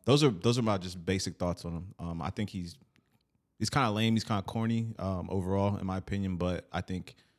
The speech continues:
in terms of what he's done, he's brought, he's brought the sport of boxing back. He's helped a lot. Like, a lot of these influencers have brought the sport of boxing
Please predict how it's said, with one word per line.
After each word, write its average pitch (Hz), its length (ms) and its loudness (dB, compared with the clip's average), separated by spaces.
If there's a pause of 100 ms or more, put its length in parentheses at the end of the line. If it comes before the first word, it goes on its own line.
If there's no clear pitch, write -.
(380)
in 92 100 -6
terms 95 240 -4
of 95 80 -2
what 95 100 0
he's 98 200 -2
done, 101 300 -2
he's 120 220 0
brought, 113 460 4 (400)
he's 156 180 4
brought 165 240 4
the 139 80 -2
sport 139 240 0
of 87 80 -2
boxing 98 600 -4
back. 104 280 -4
He's - 260 -8
helped 101 260 -4
a 90 60 -8
lot. 98 280 -4
Like, 104 120 -4
a 101 40 0
lot 123 160 6
of 135 60 6
these 120 160 4
influencers 131 680 -2
have 90 340 -4
brought 98 240 0
the 90 60 -8
sport 98 260 -6
of 78 100 -10
boxing 90 480 -6